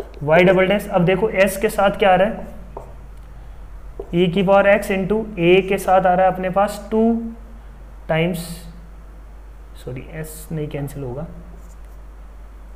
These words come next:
क्या cancel हो रहा है देखो, c कैंसिल हो रहा है, तो माइनस टू ए एस b के साथ देखो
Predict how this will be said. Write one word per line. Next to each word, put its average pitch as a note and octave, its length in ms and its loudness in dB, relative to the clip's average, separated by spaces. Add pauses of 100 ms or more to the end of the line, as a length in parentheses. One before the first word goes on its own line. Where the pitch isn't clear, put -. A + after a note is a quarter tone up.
(1400)
क्या F#3 120 8
cancel G3 320 6
हो G3 60 6
रहा G3 80 8
है G3+ 40 8
देखो, G3 220 4
c G3 240 0
कैंसिल E3 320 2
हो B2+ 80 0
रहा A2+ 100 -4
है, A#2+ 100 -8 (720)
तो E3 60 0
माइनस G3+ 640 4
टू A3 120 4 (160)
ए F3+ 120 6 (120)
एस B2+ 220 -4 (3000)
b F#3+ 280 4
के G3+ 100 4
साथ G3+ 200 8
देखो F3+ 280 2